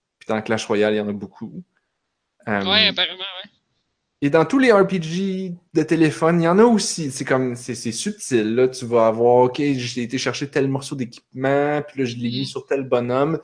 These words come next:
Speaker 1: Puis là, ça fait que les deux
Speaker 2: C'est de
Speaker 1: habilités
Speaker 2: l'optimisation.
Speaker 1: ensemble fait une bonne synergie, puis nanana. Fait que, tu sais, tu peux voir, min-maxer cet aspect-là, puis après ça, tu peux avoir dépensé beaucoup.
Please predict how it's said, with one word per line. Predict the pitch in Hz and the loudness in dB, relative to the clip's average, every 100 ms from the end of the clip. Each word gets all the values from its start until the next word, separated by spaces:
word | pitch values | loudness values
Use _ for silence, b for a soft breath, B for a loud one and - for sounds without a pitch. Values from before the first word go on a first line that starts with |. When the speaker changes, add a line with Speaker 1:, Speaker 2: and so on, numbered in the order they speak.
| b _ | b _
Speaker 1:
Puis | 143 | -10
là, | |
ça | - 123 | -8 -10
fait | - 151 151 | 0 0 2
que | 143 131 B - | 2 0 B -6
les | 127 | -4
deux | 123 151 | 0 2
Speaker 2:
C'est | 147 | 4
de | 135 | 4
Speaker 1:
habilités | 135 - 151 | 4 -2 -2
Speaker 2:
l'optimisation. | 131 117 101 - 143 | -2 -2 -4 -2 0
Speaker 1:
ensemble | 147 151 151 139 131 _ | 0 0 2 0 -2 _
fait | - - 151 | -14 -2 0
une | 143 | 2
bonne | 127 135 | 2 2
synergie, | 131 - 135 107 117 107 127 139 143 143 | 0 -6 -6 -6 -6 -10 -6 -2 -2 -2
puis | 135 | -4
nanana. | 110 110 104 107 - _ _ _ _ - | -4 -4 -4 -6 -10 _ _ _ _ -20
Fait | 110 | -10
que, | |
tu | - | -8
sais, | |
tu | - | -8
peux | - 139 135 _ _ _ _ - | -4 -4 -4 _ _ _ _ -14
voir, | 113 117 123 | -4 0 0
min-maxer | 143 147 147 143 131 - - 147 | 0 0 2 2 2 0 -4 -2
cet | 131 123 | 0 0
aspect-là, | 117 - 98 127 | -2 -2 0 0
puis | 143 | 0
après | 117 107 | -2 -6
ça, | 127 | -8
tu | - | -4
peux | 107 | 0
avoir | 104 110 | 2 2
dépensé | 107 98 101 - 120 | 0 -2 -6 -8 -10
beaucoup. | 104 - 107 139 | -10 -10 -10 -10